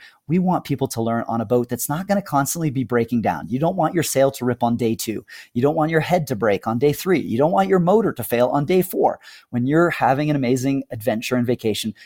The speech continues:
you want a boat that's reliable. And so to do that, we've really found that the sweet spot for us is only using boats that are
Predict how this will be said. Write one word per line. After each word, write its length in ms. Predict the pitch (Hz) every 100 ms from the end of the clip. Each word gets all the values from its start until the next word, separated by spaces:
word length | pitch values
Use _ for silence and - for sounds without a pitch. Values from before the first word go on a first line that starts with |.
| _
you 100 | 113
want 240 | 107 117 135
a 40 |
boat 240 | 117 110 -
that's 180 | -
reliable. 520 | 98 90 85 76 73 -
And 120 | 117
so 220 | - 127
to 160 | 123 -
do 180 | 135 214
that, 260 | 151 120 - - -
we've 280 | 175 160 139
really 260 | 147 143
found 380 | 120 120 117 110
that 80 | 98
the 60 |
sweet 240 | - - 156
spot 260 | - 127
for 140 | - 117
us 240 | 107 -
is 160 | 127 113 -
only 520 | 147 170 170 165 -
using 400 | - 120 123 123
boats 380 | 104 110 117 -
that 160 | 113 104
are 160 | -